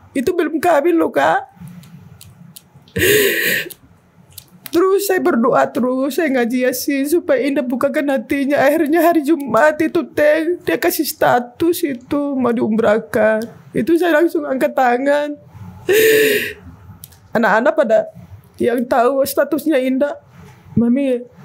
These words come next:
Indah ada statusnya mau diumrahin, nak." Mami katanya, "Ih," langsung saya angkat tangan, "Ya Allah, terima kasih ya Allah, sudah terima doamu, doaku ya Allah," aku bilang begitu pada hari Jumat itu.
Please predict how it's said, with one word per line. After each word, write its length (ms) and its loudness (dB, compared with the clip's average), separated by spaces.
Indah 380 0
ada 100 0
statusnya 880 -4
mau 160 -2
diumrahin, 640 0
nak." 320 -4
Mami 360 0
katanya, 520 0
"Ih," 180 0
langsung 320 0
saya 260 0
angkat 280 -2
tangan, 320 0
"Ya 120 -2
Allah, 360 2
terima 300 0
kasih 340 0
ya 120 0
Allah, 220 2
sudah 280 -2
terima 400 0
doamu, 720 2
doaku 520 0
ya 140 2
Allah," 320 2
aku 140 -4
bilang 160 2
begitu 280 -2
pada 240 0
hari 220 0
Jumat 480 -2
itu. 220 -4